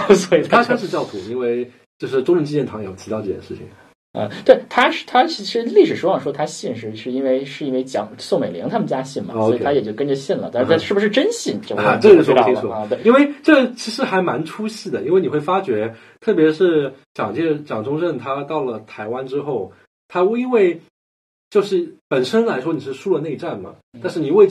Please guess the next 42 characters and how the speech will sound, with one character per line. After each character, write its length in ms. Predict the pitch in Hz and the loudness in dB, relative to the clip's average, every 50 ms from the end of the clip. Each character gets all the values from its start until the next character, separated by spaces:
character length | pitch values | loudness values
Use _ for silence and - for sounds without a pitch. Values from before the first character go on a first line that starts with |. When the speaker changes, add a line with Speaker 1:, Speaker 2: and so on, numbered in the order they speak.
| - - | 4 0
Speaker 2:
还 160 | - - 143 | -10 -10 -6
是 100 | 147 185 | -2 0
要 160 | 202 196 170 | 0 0 0
想 180 | 147 143 147 110 | -2 -4 -8 -8
说 140 | 104 165 165 | -6 -6 -4
“我 180 | 156 110 98 | -4 -4 -6
是 140 | 101 - 202 | -4 -2 -2
正 220 | 196 - 196 151 123 | 0 0 0 -2 -2
统， 160 | - 101 - - _ - | -8 -10 -12 -12 _ -4
我 120 | 156 - | -4 -4
是 140 | - - 196 | -4 -4 -2
正 160 | 190 202 160 | -2 -2 -2
统”， 180 | - - 107 87 - | -2 -4 -8 -10 -12
Speaker 1:
嗯。 160 | - - - _ - | -16 -20 -10 _ 0
Speaker 2:
那 60 | 156 | 0
你 80 | 165 165 | 0 0
怎 100 | - 113 | 0 -4
么 80 | 95 | -6
办 240 | 98 131 180 180 151 | -2 -2 0 0 0
呢？ 180 | 127 110 110 113 - - - _ | -2 -4 -4 -6 -10 -16 -8 _
就 100 | - 156 | 2 4
会 300 | 135 151 147 131 127 - - - _ | 6 8 8 8 6 4 0 -6 _
更 180 | - 233 185 156 | 2 2 2 2
加 160 | 160 151 165 | 0 -2 -4
强 260 | 151 - - 113 104 | -4 -8 -10 -10 -6
调 200 | 123 170 147 123 | -4 -4 -4 -2
说 180 | 117 127 123 123 | -2 -4 -4 -4
“啊， 100 | 139 135 | -4 -6
我 160 | 113 95 92 | -6 -8 -8
是 140 | - - 127 | -10 -10 -6
中 220 | 127 160 156 143 | -4 -4 -4 -4
华 160 | 135 131 135 | -4 -6 -6
文 120 | 120 110 117 | -6 -6 -6
化 220 | 113 139 123 120 | -8 -10 -12 -12
继 140 | - 151 127 | -12 -14 -14
承 180 | - 113 98 | -12 -10 -10
人”。 100 | 98 92 92 | -10 -10 -10
Speaker 1:
嗯。 20 | |
Speaker 2:
你 40 | 95 | -10
会 80 | 107 110 | -10 -8
发 160 | 113 - 131 | -6 -6 -4
觉 200 | 123 113 113 | -2 -2 -2